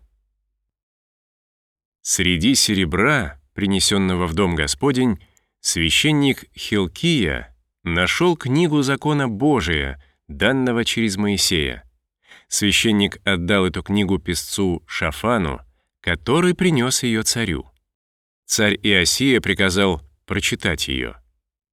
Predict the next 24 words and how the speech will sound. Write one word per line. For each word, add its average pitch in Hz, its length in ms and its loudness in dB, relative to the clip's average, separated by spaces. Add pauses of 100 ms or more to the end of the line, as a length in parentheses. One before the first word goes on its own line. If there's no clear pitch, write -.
(280)
Когда 80 440 2
он 113 160 4
услышал 107 560 0
слова, 90 600 0
написанные 95 680 0
в 82 60 -2
найденной 90 480 2
книге, 87 560 0 (400)
он 151 280 0
пришёл 127 480 -2
в 82 160 -6
ужас, 80 560 -4 (360)
потому 87 360 0
что - 220 -2
то 151 140 0
были 151 220 4
слова 123 420 2
закона 113 500 0
Божия, 120 760 2 (340)
от 92 180 -2
которого 135 720 0 (120)
отступил 139 840 0
весь 101 480 0
народ. 87 520 -4